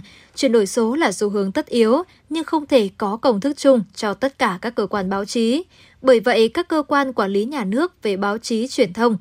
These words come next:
cần có phương án chỉ đạo xây dựng phù hợp trong việc chuyển đổi số, thúc đẩy nhanh tiến trình chuyển đổi số, để từ đó làm chủ nền tảng, nền tảng truyền thông xã hội trở thành dòng chảy chính về thông tin,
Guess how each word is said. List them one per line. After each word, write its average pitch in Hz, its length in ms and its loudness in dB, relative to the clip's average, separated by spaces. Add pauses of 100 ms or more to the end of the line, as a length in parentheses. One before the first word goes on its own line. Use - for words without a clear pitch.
(260)
cần 247 200 2
có 247 120 0
phương 302 220 -4
án 240 260 -4
chỉ 247 180 -2
đạo 202 240 -2
xây 208 220 -2
dựng 202 200 -4
phù 208 200 -2
hợp 214 200 0 (280)
trong 208 240 -2
việc 190 220 0
chuyển 208 180 -2
đổi 190 140 -2
số, 220 380 0 (360)
thúc 285 160 -4
đẩy 240 160 2
nhanh 285 320 -6
tiến 233 220 2
trình 220 240 0
chuyển 196 180 -2
đổi 196 160 -2
số, 220 380 0 (280)
để 220 120 0
từ 208 180 0
đó 208 340 0
làm 226 220 -2
chủ 208 180 -2
nền 190 240 -2
tảng, 220 240 2 (380)
nền 254 160 4
tảng 208 240 -2
truyền 202 180 0
thông 202 200 -4
xã 214 160 -4
hội 254 240 4 (220)
trở 240 220 2
thành 220 260 -2
dòng 202 240 -2
chảy 190 260 -4
chính 233 260 -4
về 294 120 2
thông 208 220 -4
tin, 240 240 2